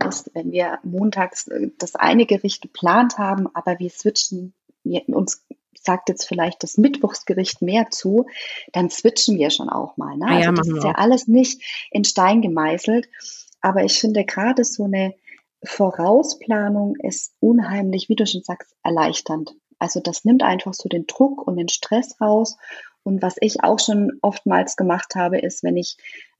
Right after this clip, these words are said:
Speaker 1: vom, wenn ich Mittag gegessen habe und habe noch Zeit gehabt, dass ich einfach mal kurz drauf geschaut habe, was haben wir denn heute Abend geplant oder vielleicht schon morgen, kann ich vielleicht einfach schon mal was vorbereiten?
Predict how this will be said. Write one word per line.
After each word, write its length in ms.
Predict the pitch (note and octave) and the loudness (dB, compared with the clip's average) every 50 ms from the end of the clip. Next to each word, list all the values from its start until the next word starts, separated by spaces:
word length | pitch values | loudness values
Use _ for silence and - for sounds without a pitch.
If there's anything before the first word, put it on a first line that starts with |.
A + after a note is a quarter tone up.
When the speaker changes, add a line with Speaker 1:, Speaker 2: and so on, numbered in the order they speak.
| _ - C4 | _ -6 -4
Speaker 1:
vom, 300 | - - - G3 G3 F#3+ - - | -2 0 2 2 2 2 0 -4
wenn 240 | - - F#3+ F#3 | -2 -2 0 -2
ich 120 | F#3 F#3 - | -2 0 0
Mittag 280 | A#3 - - A#3+ A3+ | 0 4 4 4 4
gegessen 440 | - G#3 G#3 G3 G#3 G#3 - G#3 G3 | 4 2 2 2 0 2 0 -2 0
habe 220 | F#3+ F#3+ G3 - - | 2 0 0 0 -2
und 140 | F3 E3+ | -4 -4
habe 140 | E3+ - - - | -6 -8 -8 -6
noch 220 | - - F#3 - | -6 -6 -6 -8
Zeit 400 | - _ - E3+ D#3+ A3+ C4 - | -10 _ -2 2 2 2 2 2
gehabt, 320 | - G#3+ G3 G3+ G3 - - | -2 -2 -2 -2 -4 -4 -8
dass 140 | F#3 F#3 - | -6 -6 -6
ich 160 | F#3 - - | -8 -4 0
einfach 260 | - F#3+ A3 A3+ G#3+ | 0 2 2 2 2
mal 120 | G3+ G3 | 0 -2
kurz 280 | G3 - - G#3 G#3+ - | -2 -2 -4 -6 -6 -8
drauf 320 | - - F#3 F#3 A3 - | -6 2 2 2 2 4
geschaut 440 | - A3 G3+ - G3 F#3+ F#3+ F#3+ - | 0 -2 -2 0 0 0 -2 -2 -2
habe, 140 | G3 F#3+ - _ - - - - - _ _ _ _ _ | -4 -4 -4 _ -14 -20 -20 -20 -20 _ _ _ _ _
was 260 | - F#3+ F#3+ F#3+ - | 2 2 2 2 2
haben 160 | F#3 G#3 G#3+ A3 | 2 4 6 6
wir 100 | G#3+ G3 | 6 6
denn 220 | F#3 F3+ F#3+ F3+ | 4 2 4 4
heute 600 | F#3+ F#3+ G#3 B3 C4 - B3 A3+ A3+ A3 - - | 6 6 6 6 4 4 4 6 6 4 4 2
Abend 360 | - G#3 A3+ B3+ C4 C#4 B3+ B3+ | 2 4 4 6 6 6 4 4
geplant 520 | A#3+ - - - A3 G3+ G3 G3 G#3 G3+ | 2 -2 -2 -2 -2 0 0 0 0 -2
oder 160 | G3 F3+ F#3+ | 0 -2 -2
vielleicht 360 | F#3+ - G3 F3+ F3+ F3+ - | 0 0 2 2 2 0 -2
schon 160 | - - F3+ F3+ | -2 0 0 2
morgen, 380 | F3 F3 F#3 G#3+ G#3 G#3 G3 | 2 2 2 2 2 2 0
kann 240 | G3+ - - F#3 F#3+ | 0 -2 -2 0 0
ich 140 | G3+ F#3+ - | 0 0 0
vielleicht 340 | - F#3 F3+ F3+ - - - | 0 0 0 0 -2 -2 -4
einfach 260 | E3+ F3 - F3+ F3 | -4 -4 -4 -4 -4
schon 160 | - - F3+ | -4 -2 0
mal 120 | E3+ D#3+ | -2 -2
was 180 | E3+ E3 E3 - | -2 0 -2 -2
vorbereiten? 760 | - - G3 G#3 - - - - - - - - - - | 0 2 0 2 2 -2 -4 -4 -6 -8 -8 -8 -10 -10